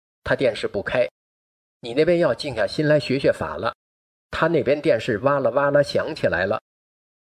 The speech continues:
甚至于你早起晨练，你发正念，他那边又哇啦哇啦响开了。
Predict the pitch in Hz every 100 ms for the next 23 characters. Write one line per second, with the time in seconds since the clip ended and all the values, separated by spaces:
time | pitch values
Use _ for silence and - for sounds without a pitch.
0 | _ _ - 180 143 131 156 156 147 131
1 | 147 101 - 107 147 - _ _ - 101
2 | - 139 143 151 151 151 - _ _ _
3 | - - 165 170 117 139 151 117 147 143
4 | 113 139 143 139 - - 80 117 131 110